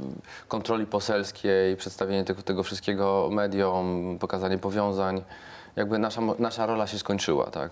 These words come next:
E, e, przekazaliśmy tą sprawę Najwyższej Izbie Kontroli, przekazaliśmy całość dokumentacji, przekazaliśmy również nasz wniosek o kontrolę doraźną. nik bardzo szybko zadziałał, w ciągu dosłownie kilku dni, e, kontrolerzy już byli w,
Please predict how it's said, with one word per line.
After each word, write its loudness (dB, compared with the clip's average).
E, -6
e, 2
przekazaliśmy -4
tą 0
sprawę -2
Najwyższej 0
Izbie -2
Kontroli, -2
przekazaliśmy -2
całość -2
dokumentacji, 0
przekazaliśmy -2
również -2
nasz -2
wniosek -2
o -2
kontrolę 0
doraźną. 0
nik 2
bardzo -2
szybko -6
zadziałał, 2
w -10
ciągu -4
dosłownie 0
kilku 0
dni, 0
e, -2
kontrolerzy -2
już -2
byli -2
w, -12